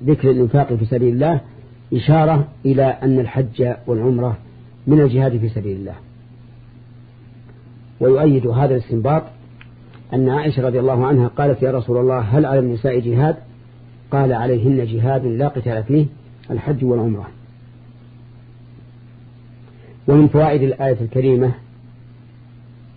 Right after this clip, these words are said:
أن من عجز عن إتمام الحج والعمرة فإنه يتحلل، ولكن عليه ما استيسر من الهدي، لقول الله تعالى: "فإن احصرتم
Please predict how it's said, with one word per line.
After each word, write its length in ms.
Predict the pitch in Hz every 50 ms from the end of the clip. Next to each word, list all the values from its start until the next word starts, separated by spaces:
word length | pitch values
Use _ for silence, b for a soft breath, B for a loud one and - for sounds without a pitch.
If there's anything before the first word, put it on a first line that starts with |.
| - - - - 120 - - - - - - - - - - - - - - - - - - - - - - - - 135
أن 400 | 139 147 143 139 139 135 131 - - - - - - - - - - - - - - - - - - 127
من 180 | 135 135 135
عجز 340 | 113 135 180 160 165 165 135
عن 160 | 143 131 139
إتمام 460 | 135 120 113 127 127 127 123 117 120 - - - - - - - -
الحج 320 | 104 - - 117 113 113
والعمرة 480 | 127 123 120 113 139 151 165 175 165 143 - - - - - - - - - - - - - - - - - - -
فإنه 520 | - 131 135 147 143 139 131 127 131 127 123
يتحلل، 680 | 113 - 104 - - 135 127 117 113 127 147 160 160 - - - - - - - - - - - - - - -
ولكن 420 | 113 120 139 147 151 - - 143
عليه 580 | 139 123 131 143 151 151 131 135 151 156 143 - - - - - - - - -
ما 60 | 120
استيسر 500 | - - - - 143 139 - 139 135 127
من 140 | 120 120 120
الهدي، 320 | 113 107 113 104 82 78 - - - - - - - - - - - - - - - - - - - - - - - - - - - - - - - - - - - -
لقول 280 | - - - 139 139 127
الله 200 | 127 135 127 127
تعالى: 340 | - 131 123 131 127 120
"فإن 240 | 110 131 120 127 123
احصرتم 540 | 113 - - - 139 - - - 151 165 170